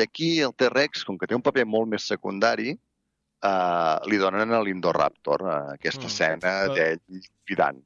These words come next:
Speaker 2: De fet, el Rex en les últimes pel·lícules s'està convertint en l'heroi i qui acaba solucionant el tema al final, no? Aquí ho fa, també ho feia Jurassic World, últimament, o sigui, el Rex, de passar de ser el dolent de la primera,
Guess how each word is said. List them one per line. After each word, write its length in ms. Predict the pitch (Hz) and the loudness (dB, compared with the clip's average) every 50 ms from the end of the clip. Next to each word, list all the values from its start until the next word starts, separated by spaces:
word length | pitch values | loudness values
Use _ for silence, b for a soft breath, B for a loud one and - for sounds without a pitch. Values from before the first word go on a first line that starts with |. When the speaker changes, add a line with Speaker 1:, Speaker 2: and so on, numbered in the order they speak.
| _ | _
Speaker 2:
De 140 | - 131 139 | -12 -12 -10
fet, 160 | 120 147 165 196 | -8 -6 -4 -2
el 140 | 202 196 | -2 -2
Rex 300 | 151 151 156 185 175 - | -2 -4 -6 -6 -6 -6
en 100 | 233 214 | -6 -4
les 120 | 170 139 135 | -4 -4 -4
últimes 360 | 147 143 190 180 170 156 - | -4 -6 -4 -4 -4 -4 -4
pel·lícules 400 | 143 127 123 117 - 135 151 - | -4 -4 -4 -6 -6 -8 -10 -10
s'està 260 | - 120 - - 123 | -10 -10 -8 -10 -6
convertint 480 | - 143 135 131 131 127 - 135 127 139 | -6 -6 -4 -4 -4 -4 -4 -6 -6 -6
en 160 | 160 165 143 | -6 -4 -2
l'heroi 380 | 123 113 110 110 110 117 127 147 170 180 147 | -2 -2 0 0 -2 -2 -2 -2 -2 -2 -4
i 40 | 127 | -4
qui 120 | - 131 120 - | -4 -8 -6 -4
acaba 500 | 117 113 113 123 127 135 139 139 147 143 | -4 -2 0 0 2 2 2 0 -2 -2
solucionant 760 | - - 139 135 - - 147 135 120 113 123 139 147 160 160 | -4 -4 -4 -4 -4 -4 -4 -2 -2 -2 -4 -4 -6 -4 -4
el 180 | 143 123 117 - | -2 -4 -4 -2
tema 220 | 127 117 117 135 | -4 -2 -2 -2
al 60 | 143 | -4
final, 420 | - - 175 135 104 123 156 156 113 | -4 -6 -6 -4 -2 -4 -4 -4 -6
no? 300 | 90 82 104 170 233 - _ _ _ _ _ _ _ _ _ _ _ _ - | -10 -10 -10 -10 -12 -14 _ _ _ _ _ _ _ _ _ _ _ _ -14
Aquí 200 | 113 - 127 120 | -10 -6 -4 -4
ho 80 | 120 | -4
fa, 480 | - - - 123 131 156 160 170 180 175 | -4 -4 -2 0 2 2 2 2 2 0
també 220 | - 156 135 131 135 | -2 -4 -4 -4 -6
ho 20 | |
feia 260 | - - 143 131 120 123 | -4 -4 -4 -4 -4 -4
Jurassic 440 | 123 147 139 131 - - - 143 131 | -2 -2 -2 -2 -4 -4 -6 -6 -6
World, 380 | 131 135 151 160 165 165 170 | -4 -2 0 0 0 0 -2
últimament, 460 | 165 151 185 165 156 165 170 175 175 - - _ - 170 | -2 -2 -2 -2 0 0 -2 -2 -4 -6 -8 _ -14 -12
o 60 | 151 | -10
sigui, 140 | - 170 156 | -6 -4 -4
el 80 | 143 143 | -2 -2
Rex, 280 | 147 156 160 - - _ _ _ | -2 -4 -4 -6 -14 _ _ _
de 140 | 143 135 127 | -10 -8 -6
passar 240 | - 139 - 175 180 | -6 -4 -2 -2 -2
de 80 | 214 208 | -2 -2
ser 120 | - 202 | -2 -2
el 80 | 185 160 | -2 0
dolent 260 | 160 170 175 185 185 | 0 0 0 0 2
de 60 | 170 | 2
la 120 | 170 165 160 | 2 2 2
primera, 460 | - 160 156 156 151 151 175 220 - | 2 -2 -2 -2 0 0 -2 -2 -4